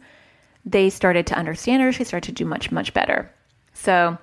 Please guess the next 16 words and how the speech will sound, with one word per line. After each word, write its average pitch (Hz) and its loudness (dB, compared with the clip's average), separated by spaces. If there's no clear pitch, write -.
there 247 4
are 175 4
other 247 4
kids 247 -2
I 233 4
work 226 2
with 220 2
who 196 -4
crumple - -2
up - -6
their - 0
papers, 254 2
who 175 0
hide 294 4
under 180 0
desks, 262 2